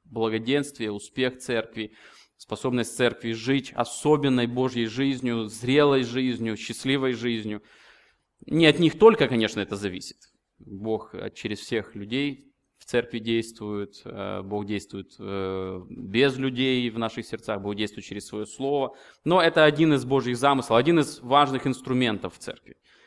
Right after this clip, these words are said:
Это люди, которых Бог ставит для того, чтобы действовать через них.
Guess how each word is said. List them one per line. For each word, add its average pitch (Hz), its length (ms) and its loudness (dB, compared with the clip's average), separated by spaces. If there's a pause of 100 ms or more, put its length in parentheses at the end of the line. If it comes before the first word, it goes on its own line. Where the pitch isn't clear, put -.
(320)
Это 107 200 -2
люди, 135 280 -2
которых 117 320 -2
Бог 110 180 -4
ставит 123 400 0
для 107 140 -6
того, 110 240 -6
чтобы 104 360 -10
действовать 110 400 -8
через 101 240 -14
них. - 240 -16